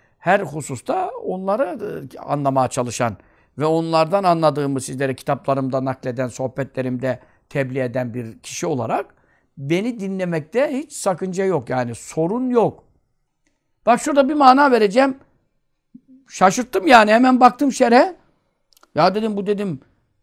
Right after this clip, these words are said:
çünkü normalde, e, cezakallahu min ehin gibi bir şey söylesen, yani ben kardeşinim senin, benim tarafımdan Allah seni mükafatlandırır. Mana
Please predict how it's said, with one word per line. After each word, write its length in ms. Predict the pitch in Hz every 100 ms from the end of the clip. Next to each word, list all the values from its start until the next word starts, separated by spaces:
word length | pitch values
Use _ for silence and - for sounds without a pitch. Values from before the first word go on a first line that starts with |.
| _
çünkü 280 | - 175 185
normalde, 720 | 180 190 214 220 277 254 311 _ _ _ _ _ _ _ -
e, 120 | 135
cezakallahu 760 | 147 185 233 233 226 220 214 190
min 440 | 190 190 170 156 _ _ _ -
ehin 520 | 220 190 143 98 _ _ _ _ _ _ _
gibi 380 | 139 147 190 202
bir 40 | 190
şey 160 | 247
söylesen, 520 | 233 208 170 196 359
yani 280 | 254 190 165
ben 160 | 165 160
kardeşinim 560 | 160 160 160 185 170
senin, 320 | 123 180 262 190
benim 200 | 185 196
tarafımdan 540 | 180 165 147 147 147
Allah 260 | 139 139 127
seni 200 | 139 131
mükafatlandırır. 520 | 120 131 123 120 117
Mana 420 | 135 151 185 180